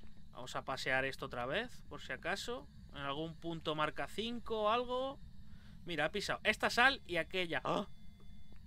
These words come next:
What the fuck. Qué susto. Aquí fuera puede ser, a ver. Tengo, tengo hueco. ¿Qué llevo? La cámara. Déjala ahí. What the fuck. No me asustes, cabrón.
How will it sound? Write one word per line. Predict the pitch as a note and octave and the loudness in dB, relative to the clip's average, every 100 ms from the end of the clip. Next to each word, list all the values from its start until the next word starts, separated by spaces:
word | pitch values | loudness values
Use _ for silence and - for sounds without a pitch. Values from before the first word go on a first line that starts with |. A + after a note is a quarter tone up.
| - | -8
What | A#2+ A#2+ | -6 -4
the | D3 | 0
fuck. | D#3+ C#3 - - - - - - - - - - - | 2 0 -2 -14 -12 -12 -12 -12 -12 -12 -12 -12 -10
Qué | B2 | -10
susto. | E3 - B2 A2+ - - - - - - - - - - - - | -8 -6 -8 -8 -12 -12 -12 -12 -12 -12 -12 -12 -12 -14 -14 -12
Aquí | B2+ E3 | -10 -10
fuera | G#3 A3+ A3+ | -6 -2 -2
puede | G#3+ A3 G#3+ | -2 -4 -2
ser, | - C4+ | -2 -4
a | D3+ | -2
ver. | C#4 G#3+ - - - - - - - - - - - - - - - - | -2 -4 -6 -12 -12 -10 -10 -10 -10 -12 -12 -12 -12 -12 -12 -14 -14 -12
Tengo, | - C#3 D#3 D#3 | -10 -6 -4 -2
tengo | D3+ D#3+ | -4 -4
hueco. | E3+ G3 G3 C4+ - | -2 -4 -2 -4 -4
¿Qué | D3+ | -4
llevo? | F3 G#3+ C#4+ C4+ - - | -4 -2 -2 -4 -12 -8
La | A2 | -6
cámara. | - C#3 A2+ G2+ - - - - - - | -2 0 0 -2 -4 -8 -10 -12 -10 -8
Déjala | C3+ C3+ A2+ | -6 -4 -4
ahí. | G2+ - - - - - - - - - | -4 -10 -12 -12 -14 -10 -10 -10 -12 -10
What | A#2+ | -6
the | D3 | -4
fuck. | C3+ D#3+ - - - - - - - | 4 4 4 -10 -14 -14 -12 -12 -8
No | |
me | C3 | -6
asustes, | C#3+ F#3+ - B2+ - | -2 -2 -4 -8 -6
cabrón. | A#2 B2+ F#3 | -4 0 0